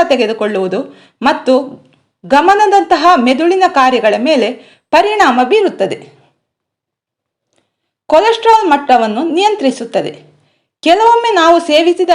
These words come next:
ಆಹಾರದಲ್ಲಿ ಏರುಪೇರಾಗಿ ದೇಹದಲ್ಲಿ ಕೆಟ್ಟ ಕೊಲೆಸ್ಟ್ರಾಲ್ ಮಟ್ಟ ಹೆಚ್ಚಾಗಬಹುದು. ಅದನ್ನು ಶಂಖಪುಷ್ಪ ಬಳಕೆಯಿಂದ ಸರಿಪಡಿಸಿಕೊಳ್ಳಬಹುದಾಗಿದೆ.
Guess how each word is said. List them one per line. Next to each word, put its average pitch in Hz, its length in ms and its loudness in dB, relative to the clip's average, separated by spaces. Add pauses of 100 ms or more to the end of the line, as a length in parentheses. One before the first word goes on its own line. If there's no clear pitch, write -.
(120)
ಆಹಾರದಲ್ಲಿ 240 800 0
ಏರುಪೇರಾಗಿ 277 880 0
ದೇಹದಲ್ಲಿ 349 480 0 (320)
ಕೆಟ್ಟ 339 300 -2 (100)
ಕೊಲೆಸ್ಟ್ರಾಲ್ 294 500 2
ಮಟ್ಟ 214 280 -2
ಹೆಚ್ಚಾಗಬಹುದು. 330 1040 -2 (320)
ಅದನ್ನು 277 520 0
ಶಂಖಪುಷ್ಪ 403 560 0
ಬಳಕೆಯಿಂದ 226 560 0
ಸರಿಪಡಿಸಿಕೊಳ್ಳಬಹುದಾಗಿದೆ. 233 1700 -2